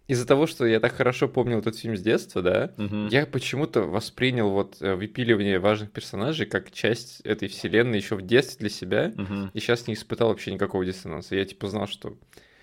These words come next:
Speaker 1: э, их все равно не будет, пофиг на них.
Speaker 2: А вот для меня это всегда было таким обидным местом, потому что, вот знаешь, те сиквелы, да, которые просто спускают в унитаз все, что было достигнуто в первой части,
Speaker 1: Да.
Speaker 2: да.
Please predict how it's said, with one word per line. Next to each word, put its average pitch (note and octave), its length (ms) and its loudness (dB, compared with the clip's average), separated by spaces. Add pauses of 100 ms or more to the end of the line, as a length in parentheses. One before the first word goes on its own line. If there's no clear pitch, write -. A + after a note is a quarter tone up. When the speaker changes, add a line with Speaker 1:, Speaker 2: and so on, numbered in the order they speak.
(320)
Speaker 1:
э, G2+ 340 8
их F#2+ 80 -2
все - 180 2
равно G2+ 140 4
не F#2+ 120 0
будет, F#2 200 -2 (240)
пофиг - 320 -4
на F#2 80 -2
них. E2 220 -4 (460)
Speaker 2:
А G2+ 80 -2
вот G2+ 140 2
для A2 140 0
меня E3+ 280 0
это C#3+ 120 0
всегда C3+ 300 2
было A#2+ 160 2
таким G#2+ 280 -2
обидным G2+ 380 -2
местом, G2 420 -2
потому F2+ 420 -4
что, - 160 -12
вот F#2 120 -4
знаешь, E3 480 -2
те A2 120 2
сиквелы, F#2 520 0
да, G2+ 120 4
которые F#2 420 -4
просто - 340 -4
спускают G#2 560 -4
в G2 40 0
унитаз F#2+ 360 0
все, - 200 -6
что - 160 -2
было F#2 200 0
достигнуто F#2 540 -2
в - 80 -10
первой F2+ 320 0
части, - 480 -6
Speaker 1:
Да. F#2 220 -2
Speaker 2:
да. F2 140 -10